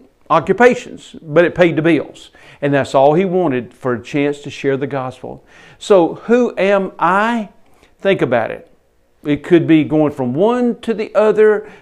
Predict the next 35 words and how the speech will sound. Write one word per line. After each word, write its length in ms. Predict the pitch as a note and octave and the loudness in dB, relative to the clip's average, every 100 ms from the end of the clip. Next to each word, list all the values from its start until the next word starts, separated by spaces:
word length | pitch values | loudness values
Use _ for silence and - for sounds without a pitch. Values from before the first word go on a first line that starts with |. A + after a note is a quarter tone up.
| _ | _
but 260 | C#3 - B2 | -4 -4 -4
God 540 | D3 F3 F#3+ F#3+ F#3 | -2 -2 -4 -6 -8
is 520 | F3+ D#3+ E3 E3 D#3+ | -4 0 0 -2 -8
in 340 | - D3 D3 D3 | -8 -4 -4 -6
control. 520 | D3 C3 B2+ A#2 G#2+ | -10 -8 -6 -6 -2
Who 300 | F3 G#3 G3 | 0 0 -2
am 260 | E3+ E3+ D#3+ | -6 -4 -2
I? 340 | E3 E3+ E3+ - - - | -2 -4 -8 -16 -14 -2
And 100 | D#3 | 2
that's 200 | A3 A3 | 2 4
why 100 | F#3 | 4
we 160 | E3+ | 6
need 180 | F3 F3 | 4 4
to 60 | C#3+ | 0
claim 440 | - C#3+ E3+ D3+ | -2 -2 0 0
the 80 | C3 | -4
scripture 580 | - F#3 E3+ D#3 C3+ - - - | 0 4 4 2 -2 -4 -14 -4
in 160 | D3+ C3 | 0 0
Second 440 | - F#3 F#3 C#3 | 2 0 2 -4
Corinthians, 920 | - C3 F3 C4+ - C#3 B2 C3+ - - - B2+ | -2 2 4 2 0 -4 -2 -4 -6 -16 -20 -6
uh, 180 | C#3+ C#3 | -2 -2
six, 340 | - G3+ G3 - | 2 2 2 2
verse 300 | E3+ E3 E3+ | 0 0 -2
eighteen. 640 | D#3+ - F#3+ D#3+ B2+ A#2+ _ _ _ | -2 -4 -4 -2 -4 -8 _ _ _
Now, 160 | C#3+ C#3+ | -2 0
you 200 | C3+ D#3+ | 2 2
remember, 340 | F3 A3 D#3 | 4 2 2
this 320 | C#3 D#3 F3 E3 | 2 2 0 -4
is 80 | |
when 340 | C3+ D#3 D3 D3 | -8 -6 -2 0
we 120 | D3 | 2
have 200 | C#3+ C3+ | 2 2
a 140 | C3 | 0
personal 440 | - - F#3 - G3 | 0 2 2 0 -4
relationship 840 | D#3+ C#3 E3+ - E3+ - F3 E3 | 0 2 2 0 -10 -2 -2 -2